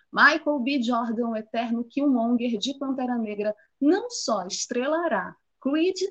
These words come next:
três, como também fará sua estreia na direção com a franquia. Pois é, ainda de acordo com o site, o ator soltou um comunicado, e nesse comunicado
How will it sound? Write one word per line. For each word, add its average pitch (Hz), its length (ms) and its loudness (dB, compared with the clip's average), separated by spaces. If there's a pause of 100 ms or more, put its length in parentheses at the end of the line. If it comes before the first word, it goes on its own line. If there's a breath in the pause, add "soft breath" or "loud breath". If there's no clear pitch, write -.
três, 214 460 -2
como 277 320 0
também 247 640 -2
fará 202 480 -2
sua 294 500 -4
estreia 202 640 -2 (340 soft breath)
na 208 420 0
direção 269 800 -4
com 214 220 0
a 214 80 -6
franquia. 226 680 -8 (380 soft breath)
Pois 240 240 -4
é, 165 100 2
ainda 240 440 2
de 247 100 -2
acordo 185 460 -8
com 165 180 -2
o 151 60 -2
site, 196 760 -2
o 226 140 0
ator 202 400 -6
soltou 208 580 -8 (280 soft breath)
um 320 180 4
comunicado, 214 1040 0 (840)
e 254 140 0
nesse 240 500 0
comunicado 175 1000 -6